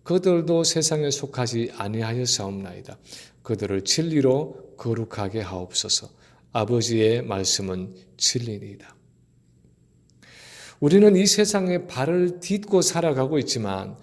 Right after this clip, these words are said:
세상에 속하지 않은 사람들이기 때문에 하나님이 없는 이 세상 사람들처럼 살아갈 수는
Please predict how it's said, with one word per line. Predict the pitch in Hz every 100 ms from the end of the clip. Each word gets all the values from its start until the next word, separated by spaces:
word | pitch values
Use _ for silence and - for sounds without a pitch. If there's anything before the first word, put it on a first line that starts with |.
| - - -
세상에 | - 208 214 208 208 196 185
속하지 | - 185 185 175 165 165 160
않은 | 160 107 143 165
사람들이기 | 190 208 190 147 131 123
때문에 | 131 139 107 135 123 95 - - - -
하나님이 | - 202 208 196 180 170 180
없는 | 156 156 156 151 147
이 | 170 180
세상 | - 202 202 185 175
사람들처럼 | 160 156 143 135 131 131 127 120 117
살아갈 | - 156 135 120
수는 | 107 - 107 101